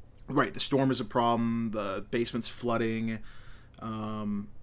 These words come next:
and, you know, you think about this relationship between this father and daughter and, you know, kinda how tight-knit they are. Um, or, uh, how, uh, sorry, lack of, um, their, their relationship and, and then why they're kinda strained.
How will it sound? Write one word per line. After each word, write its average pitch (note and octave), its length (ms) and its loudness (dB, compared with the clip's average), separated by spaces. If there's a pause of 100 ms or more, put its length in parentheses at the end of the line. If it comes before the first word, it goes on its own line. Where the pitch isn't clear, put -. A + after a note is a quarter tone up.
(100)
and, A2+ 480 0 (120)
you B2 120 -4
know, A2+ 160 -2
you A2+ 160 -2
think B2 180 -2
about A2+ 260 -2
this - 280 -6
relationship A2+ 420 -4
between A2 240 -8
this A2 120 -8
father G#2 260 -4
and G2+ 80 -8
daughter A2 340 -4
and, G2 220 -8
you A2 80 -6
know, G2+ 160 -8 (320)
kinda G#2 160 -6
how A2 140 -10
tight-knit G#2+ 360 -8
they G2+ 160 -6
are. C2 240 -8 (540)
Um, G2+ 280 -6
or, B2 300 0
uh, E2+ 160 -4
how, A#2 300 2 (200)
uh, G#2+ 220 -2
sorry, A2+ 240 0
lack A#2 260 4
of, A2 440 -4
um, G#2 400 -4 (120)
their, A2 300 -2
their A2+ 180 -2
relationship G#2+ 600 -4
and, G#2 160 -2
and G#2+ 120 -6
then G#2 120 -2
why G#2 100 -2
they're G2+ 100 -4
kinda G2+ 240 -6
strained. - 520 -8